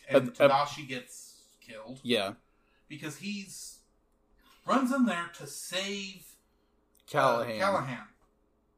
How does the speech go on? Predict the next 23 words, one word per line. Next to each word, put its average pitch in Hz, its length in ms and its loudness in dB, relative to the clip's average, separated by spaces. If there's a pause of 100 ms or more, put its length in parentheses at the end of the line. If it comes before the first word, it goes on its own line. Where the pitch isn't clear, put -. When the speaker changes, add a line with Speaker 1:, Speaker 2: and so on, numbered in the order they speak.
(1160)
Speaker 1:
And 143 240 -8
as 123 100 -10
soon 175 140 -10
as 156 100 -8
he 160 80 -8
goes 156 260 -6
in, 214 180 -4
it 165 120 -8
explodes. 190 600 0
The 147 100 -8
building 180 280 -4
explodes. 113 480 -8
Speaker 2:
Yeah. 123 260 4 (200)
Speaker 1:
So 143 240 -8
he's 202 280 -8
dead. 117 380 -10 (760)
Now 165 520 -6
Hero 208 400 -4
is 151 100 -8
having 156 360 -8
to 135 80 -16
deal 139 460 -8
with 120 640 -10